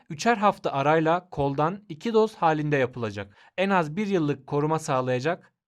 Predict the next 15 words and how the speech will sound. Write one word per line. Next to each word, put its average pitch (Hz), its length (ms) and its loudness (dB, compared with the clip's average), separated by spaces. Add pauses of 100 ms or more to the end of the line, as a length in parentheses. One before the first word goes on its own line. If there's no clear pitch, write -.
(220)
diye 165 200 -4
konuştu. 127 600 -6 (320)
Düğün 240 300 0
günlerini 208 440 0
bile 147 340 -2 (160)
laboratuvarda 180 680 2
geçirdiklerini 165 680 -4
belirten 120 540 -4
iki 147 240 -8
çılgın 196 360 -2
Türk, 196 400 -6 (260)
aşıyı 208 360 -2
yaptıktan 214 540 0
sonra 151 340 -4
evlerinde 151 680 -2